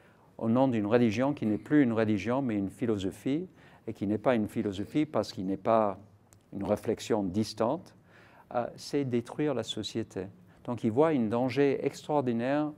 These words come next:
du côté du protestantisme radical, qui ne voit pas, euh, dans le, l'islam comme, euh, comme il le dessine. Alors, ça me, euh, donc il est, il est en train de construire un dialogue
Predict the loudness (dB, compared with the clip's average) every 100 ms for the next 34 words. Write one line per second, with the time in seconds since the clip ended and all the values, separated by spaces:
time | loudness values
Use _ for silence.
0 | -12 -8 -6 -4 -4 -4 -6 -6 -6 -8
1 | -10 -12 -6 -6 -6 -6 -6 -8 -14 -20
2 | _ -4 -2 -2 -4 -2 -2 -4 -10 _
3 | -20 -20 _ -2 -2 2 2 2 0 0
4 | -2 -10 -12 -8 -8 -8 -8 -10 -4 -2
5 | 0 0 0 0 -2 -6 -8 -10 -4 -2
6 | 2 4 4 2 -4 -10 -6 -4 -2 -4
7 | -4 -6 -8 -12 _ _ _ _ _ -20
8 | -12 -4 0 0 0 0 -2 -2 -4 -8
9 | -18 -20 -20 -20 -20 -12 6 10 10 8
10 | 0 6 6 8 6 6 4 0 0 0
11 | 2 0 4 6 6 4 4 6 4 0
12 | -2 -2 0 -2 -2 -2 -2 -6 -4 -2
13 | 0 2 2 2 0 -2